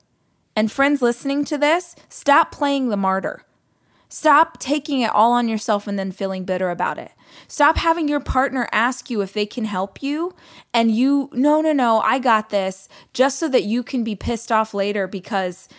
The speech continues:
"Man, no one really understands me." Uh, you know, a-,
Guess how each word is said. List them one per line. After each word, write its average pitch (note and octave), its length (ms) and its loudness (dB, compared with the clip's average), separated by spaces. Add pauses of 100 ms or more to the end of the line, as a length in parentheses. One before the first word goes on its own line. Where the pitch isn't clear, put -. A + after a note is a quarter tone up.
(120)
"Man, A3 220 -2
no A3+ 140 0
one A3 100 0
really G#3+ 240 0
understands F#3+ 640 -8
me." - 200 -16 (520)
Uh, G#3+ 160 4
you B3 120 2
know, G#3 220 0 (140)
a-, - 80 -6